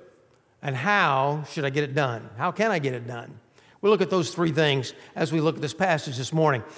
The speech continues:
First of all, what is forgiveness? Look in verse twenty-one as we start the reading of the scripture.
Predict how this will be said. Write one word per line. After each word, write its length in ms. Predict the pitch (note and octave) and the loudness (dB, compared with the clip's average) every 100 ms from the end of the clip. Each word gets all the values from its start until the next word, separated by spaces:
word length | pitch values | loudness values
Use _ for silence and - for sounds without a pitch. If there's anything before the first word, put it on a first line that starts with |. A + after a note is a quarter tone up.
| - | 0
First 220 | B3 C4+ | 2 4
of 80 | G3+ | 4
all, 300 | D#3+ D#3 - - | 4 4 0 -10
what 240 | F3+ B3+ A3+ | 2 6 6
is 180 | A3 - | 4 2
forgiveness? 540 | F3+ F#3 F3+ C#3+ - | 2 4 4 0 -2
Look 100 | A#3+ | 0
in 80 | A3 | 2
verse 200 | F3+ C3 | 0 0
twenty-one 520 | F#3 F3 D#3 E3 C#3 | 0 2 2 2 2
as 120 | B2 | -2
we 100 | C3+ | -6
start 340 | - F3 D3 - - - | 0 4 4 0 -14 -6
the 80 | D#3 | -2
reading 260 | D3 E3 D3 | 0 2 0
of 60 | |
the 60 | B2+ | -2
scripture. 520 | - F#3+ E3 D#3+ A#2+ | 0 0 2 -4 -6